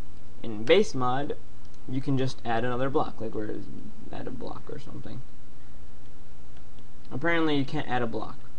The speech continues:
No, you de-, you can definitely add a block, something like that. Anyway, you can add a block with through base mod. Maybe I should open up mod loader, mod loader is better. So base mod is gonna be the base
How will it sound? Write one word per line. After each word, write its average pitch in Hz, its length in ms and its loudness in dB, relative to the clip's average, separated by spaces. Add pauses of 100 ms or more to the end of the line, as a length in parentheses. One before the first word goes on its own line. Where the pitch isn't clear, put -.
(220)
No, 120 200 0
you 147 160 2
de-, 175 160 4
you 175 80 0
can 151 160 0
definitely - 260 0
add - 80 -2
a - 40 -2
block, - 220 -2
something 127 360 0
like - 100 0
that. - 160 0
Anyway, 120 280 0 (800)
you 185 140 2
can 175 140 2
add 151 100 2
a 139 40 0
block 120 360 0 (840)
with 139 180 2
through 147 160 4
base 131 300 2
mod. 131 320 0 (280)
Maybe 147 220 -2
I 131 80 -2
should 135 140 0
open 131 180 0
up 98 60 -2
mod 120 300 2
loader, - 280 0 (360)
mod 120 320 0
loader - 440 0
is - 240 0 (840)
better. - 240 0 (1400)
So 156 240 2
base 175 380 2
mod 170 440 0 (580)
is 131 160 0
gonna 143 240 0
be 131 300 0
the 123 140 0
base 131 540 0